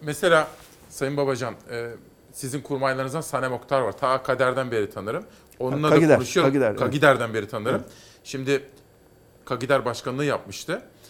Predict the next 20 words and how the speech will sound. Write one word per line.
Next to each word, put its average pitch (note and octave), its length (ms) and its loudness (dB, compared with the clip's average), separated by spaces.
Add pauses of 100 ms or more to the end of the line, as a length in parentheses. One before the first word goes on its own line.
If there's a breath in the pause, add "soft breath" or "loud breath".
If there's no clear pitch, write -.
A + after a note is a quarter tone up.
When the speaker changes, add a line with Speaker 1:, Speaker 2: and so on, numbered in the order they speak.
(440 soft breath)
Speaker 1:
Sanem C#3 400 -4
Hanım'ı D3+ 260 0
da G#3+ 100 4
bir D3 80 0
davet C3+ 300 4
ettim. B2 240 -8
Önümüzdeki B2 640 -2
hafta B2 360 -4
buraya C3 200 4
gelecek. B2+ 420 0
Biraz C#3 180 0
kadın C#3 240 -4
meselesini B2 480 -4
onunla B2 220 -6
da C3 40 -2
konuşacağım. A#2+ 500 -6 (520 loud breath)
Speaker 2:
İyi C#3+ 100 -12
olur. C3+ 240 -12 (280)
Speaker 1:
Partinizde C3+ 640 0
ama F3 280 0